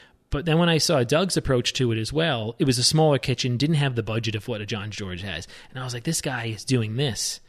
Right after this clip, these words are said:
you know, kind of food, th-, this, this amazing food with half the amount of staff." Um, and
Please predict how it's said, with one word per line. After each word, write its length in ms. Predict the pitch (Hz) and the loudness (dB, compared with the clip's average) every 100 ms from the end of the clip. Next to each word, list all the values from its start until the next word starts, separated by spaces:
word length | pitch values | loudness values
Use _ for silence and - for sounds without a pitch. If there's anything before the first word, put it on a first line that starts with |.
| - _ _ | -20 _ _
you 100 | 123 | -4
know, 280 | 113 95 90 _ _ - | -4 -6 -10 _ _ -8
kind 220 | 135 113 | -6 -6
of 60 | |
food, 260 | - 175 139 | -2 0 0
th-, 140 | 107 | -4
this, 200 | 143 117 | -6 -8
this 240 | - 160 131 | -8 -8 -4
amazing 500 | 117 120 123 110 101 | -2 0 -2 -4 -6
food 320 | - 175 143 - - | -4 -4 -4 -8 -8
with 160 | 123 110 | -6 -6
half 380 | - 156 147 - | -4 -2 -2 0
the 80 | |
amount 180 | 127 110 | 0 0
of 60 | 101 | -4
staff." 480 | - 82 60 - - _ _ _ 123 | -6 -8 -10 -16 -20 _ _ _ -8
Um, 360 | 107 95 95 - _ - | -6 -6 -8 -12 _ -8
and 320 | 139 120 113 | -6 -4 -6